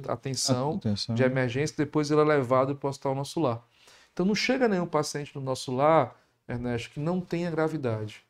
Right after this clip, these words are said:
Speaker 2: Uhum.
Speaker 1: Não chega. E é no-, e aí é o nosso grande trabalho, trans-, transitar esse paciente de um quadro grave pra um quadro estável, pra que ele possa retornar, é, ao seu
Speaker 2: Ah.
Speaker 1: convívio social. Agora, o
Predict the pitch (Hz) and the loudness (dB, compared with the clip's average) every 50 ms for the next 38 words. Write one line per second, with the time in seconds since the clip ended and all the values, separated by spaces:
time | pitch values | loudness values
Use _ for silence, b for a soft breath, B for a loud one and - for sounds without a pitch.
0 | _ _ _ 131 123 120 117 113 117 117 117 127 151 - 127 110 107 107 110 - | _ _ _ 2 2 4 4 4 4 2 2 0 -2 -2 -4 -4 -4 -6 -10 -14
1 | _ b b b b b b b b 135 127 131 139 147 160 160 151 156 160 165 | _ b b b b b b b b 2 2 4 4 4 4 6 8 10 10 10
2 | 175 190 202 202 202 185 170 165 180 175 - 156 151 156 175 170 - - 175 180 | 10 10 10 8 8 6 4 2 2 2 0 -2 -2 -2 -2 -2 -2 0 0 2
3 | 170 165 143 135 131 127 127 - _ _ - - 139 147 139 139 - - _ _ | 4 4 4 4 2 0 -4 -8 _ _ -6 -2 -2 -2 -2 -2 -6 -12 _ _
4 | _ _ - 143 156 160 151 165 160 - - 151 160 180 180 - - - 175 165 | _ _ -2 0 0 0 0 -2 0 4 6 6 6 6 4 0 -2 -2 -2 -2
5 | 160 - - 147 135 - - 139 147 - - - 143 139 139 139 147 143 127 120 | 0 -2 -4 -4 -6 -8 -10 -12 -12 -8 -2 0 2 2 2 0 -2 -2 0 2
6 | 123 127 139 151 - - _ _ _ _ _ _ _ _ - 156 160 160 - - | 2 2 2 0 -4 -10 _ _ _ _ _ _ _ _ -6 -6 -6 -2 2 2
7 | 135 127 127 143 143 - - - - 135 127 135 143 143 156 170 - b b b | 4 4 2 0 -4 -6 -2 2 6 6 8 6 6 4 -2 -8 -10 b b b
8 | b - 143 - - 156 156 160 - 165 165 156 - 160 143 123 147 175 180 - | b -6 -6 -4 -2 -2 -2 -2 0 0 0 0 0 -2 -2 0 0 0 0 0
9 | - - 180 165 147 143 139 143 160 - _ _ _ _ _ _ _ _ _ - | -2 -4 -2 -2 -2 -2 -2 -2 -2 -6 _ _ _ _ _ _ _ _ _ -2
10 | 131 135 135 135 135 139 135 - 147 - 104 - 156 143 135 147 143 - - 151 | -2 0 0 0 0 0 0 2 2 2 2 2 0 0 0 0 0 0 0 -2
11 | 156 - - 180 170 139 120 110 - b b b b b b - 143 147 160 175 | -2 0 0 2 2 4 2 0 -2 b b b b b b 2 6 8 8 8
12 | 185 180 - | 8 6 2